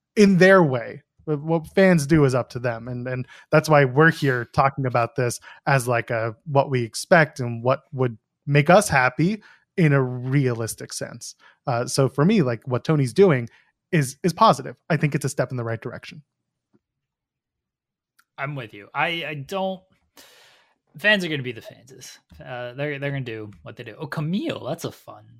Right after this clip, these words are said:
Speaker 2: that's a fun shout. I think that
Speaker 1: No, well, Cam-, Camille can't because she's gotta fly herself in for N W A shows
Speaker 2: Oh,
Speaker 1: now.
Speaker 2: boy.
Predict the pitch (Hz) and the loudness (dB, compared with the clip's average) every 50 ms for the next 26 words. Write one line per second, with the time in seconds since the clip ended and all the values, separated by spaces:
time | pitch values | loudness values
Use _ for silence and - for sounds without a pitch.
0 | _ _ 170 165 - - - _ _ - - - 113 110 - - 120 117 117 120 | _ _ -20 -18 -18 -18 -20 _ _ -20 -20 -20 -20 _ -20 -18 -18 -18 -18 -20
1 | - 160 _ - - - - _ _ _ _ _ _ 156 - 113 110 - _ 151 | -20 -20 _ -20 -20 -20 -20 _ _ _ _ _ _ -18 -18 -18 -20 -10 _ 2
2 | 160 165 170 160 151 147 139 131 139 151 165 - - 214 226 226 180 - - 208 | 6 6 8 8 8 6 4 4 2 2 2 2 2 2 2 0 -4 -4 0 2
3 | 208 226 233 220 220 - - 202 175 139 127 123 135 135 - - 139 127 113 - | 2 4 2 2 0 0 0 2 2 2 0 -2 -4 -4 -2 0 -2 -2 -2 -4
4 | - 165 160 147 160 147 147 127 - - - 139 143 135 110 127 123 - - 135 | -6 -6 -2 0 2 2 2 0 -2 -2 0 2 2 2 0 -2 -8 -6 -6 -6
5 | 127 123 - 139 131 120 - _ - 127 127 117 - 147 156 147 151 147 127 123 | -6 -6 -6 -6 -6 -6 -8 _ -8 -6 -6 -2 2 2 2 2 0 -2 -2 0
6 | 139 139 127 - - - - 170 175 175 - 175 165 - - - - - - - | 0 2 0 0 -4 -6 -4 -4 -4 -4 -6 -6 -8 -6 -6 -8 -10 -8 -8 -10
7 | - 104 107 107 107 107 104 104 107 110 | -10 -10 -12 -14 -14 -14 -14 -16 -18 -18